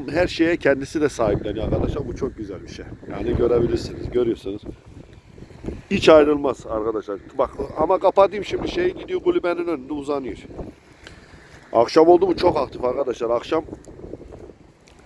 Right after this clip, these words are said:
e, bu çiftliğin etrafını akşam sabaha kadar dört dönüyor. Bu da arkadaşlar burada silah sıkıyla bakın birbirlerine şey patlatıyorlar. Bu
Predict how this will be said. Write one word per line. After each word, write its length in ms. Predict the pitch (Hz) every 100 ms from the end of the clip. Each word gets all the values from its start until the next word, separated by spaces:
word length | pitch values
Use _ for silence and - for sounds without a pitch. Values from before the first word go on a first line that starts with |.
| - - - - -
e, 320 | - 104 107
bu 100 | 131
çiftliğin 420 | - 165 - 156
etrafını 560 | 170 160 160 143 151 156
akşam 340 | 139 - 156
sabaha 380 | - 143 160 165
kadar 360 | 139 151 147 143
dört 240 | 151 -
dönüyor. 300 | 104 92 - - - - - _ _ - - - - - - - - - - - - - - - - - - - - - - - - - - -
Bu 100 | 123
da 80 | 147
arkadaşlar 440 | 147 151 139 143
burada 200 | 135 143
silah 320 | 127 147 139 135 - -
sıkıyla 460 | - 104 101 98
bakın 280 | 104 92 104
birbirlerine 560 | 110 120 120 113 123 117
şey 220 | - 117
patlatıyorlar. 600 | 113 - 90 85 87 90
Bu 260 | 101 98